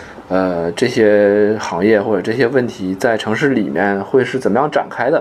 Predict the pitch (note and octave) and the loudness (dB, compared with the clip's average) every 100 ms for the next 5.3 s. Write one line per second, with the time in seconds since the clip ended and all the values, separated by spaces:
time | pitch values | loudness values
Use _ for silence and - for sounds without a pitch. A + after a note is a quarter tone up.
0 | - C#3+ C#3+ B2+ B2+ G#2+ G#2 A#2 A2 C3+ | 0 0 2 2 2 0 -4 -2 -2 -2
1 | F2+ G2+ A2+ E3+ C3 C3+ B2+ A#2+ C3 C#3 | -4 -4 0 2 2 0 -2 -8 0 2
2 | E3 - - - - - - - - A#2+ | 2 -2 -8 -20 -20 -20 -20 -10 -2 0
3 | A2 A2 G#2 F#2+ E2+ E2+ D2 E2+ G2+ A2+ | 0 0 0 2 0 -2 -2 -2 0 -2
4 | - F#2+ A2+ G#2 G2 G#2 G2+ A2 F2 - | -2 -4 -4 -2 0 2 2 2 2 -2
5 | - B1+ - | -8 -12 -12